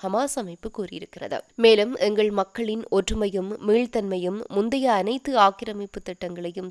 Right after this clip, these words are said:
தோற்கடித்ததைப் போலவே எந்த ஒரு இடப்பெயர்ச்சி திட்டத்தையும் முறியடிக்க போதுமானது" என்றும் ஹமாஸ் அமைப்பு சுட்டிக்காட்டியிருக்கிறது.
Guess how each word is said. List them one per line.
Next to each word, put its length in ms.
தோற்கடித்ததைப் 720
போலவே 540
எந்த 340
ஒரு 200
இடப்பெயர்ச்சி 600
திட்டத்தையும் 760
முறியடிக்க 680
போதுமானது" 680
என்றும் 340
ஹமாஸ் 380
அமைப்பு 340
சுட்டிக்காட்டியிருக்கிறது. 1000